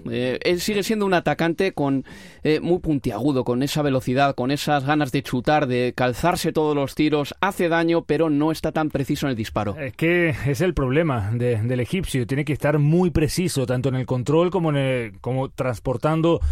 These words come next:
Speaker 2: el balón, y no lo está haciendo. Eh, veíamos, eh, en San Paolo que incluso un balón que se lo daban, eh, él de espaldas a la portería, le rebotaba en el pie y se generaba una ocasión de contragolpe para el Napoli. Pero lo que decías, a-, Alberto, yo creo que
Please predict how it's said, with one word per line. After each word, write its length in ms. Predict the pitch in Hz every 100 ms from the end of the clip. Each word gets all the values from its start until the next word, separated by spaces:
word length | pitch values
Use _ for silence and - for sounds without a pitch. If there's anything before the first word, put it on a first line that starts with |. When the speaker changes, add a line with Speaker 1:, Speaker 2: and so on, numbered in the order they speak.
| - -
Speaker 2:
el 120 | 143
balón, 300 | 139 143 190
y 60 | 160
no 100 | 147
lo 80 | 165
está 140 | 175
haciendo. 840 | 147 175 202 147 117 117 113 110 107
Eh, 40 |
veíamos, 560 | 110 127 151 160 151 -
eh, 400 | 139 135 131 120
en 300 | 123 127 117
San 220 | 131 123
Paolo 440 | 127 127 147 190 - - - -
que 160 | 143 139
incluso 420 | 131 135 151 147
un 80 | 139
balón 260 | 143 165
que 200 | 143 123
se 140 | 120 123
lo 200 | 123 123
daban, 480 | 143 151 156 151
eh, 360 | 143 135 120 120
él 140 | 131 143
de 80 |
espaldas 540 | 127 - 151 143 127 110
a 60 |
la 100 | 123
portería, 480 | 113 123 127 139 175
le 240 | 170 135 131
rebotaba 420 | 127 123 143 160
en 80 | 156
el 140 | 131
pie 240 | 139 147
y 60 | 175
se 220 | 160 139
generaba 480 | 123 123 120 127 143
una 200 | 139 139
ocasión 640 | 131 120 - 147 151 135
de 80 | 131
contragolpe 640 | 127 123 120 123 135 151 131 - - - - -
para 180 | 143
el 100 | 143
Napoli. 400 | 143 170 160 147
Pero 400 | 120 160 165 160 135 -
lo 140 | 151
que 240 | 156 156
decías, 480 | 143 151 151 226 202
a-, 240 | 185 151 113
Alberto, 640 | 139 139 180 - 131 127
yo 140 | 127
creo 180 | 147 214
que 360 | 190 160 123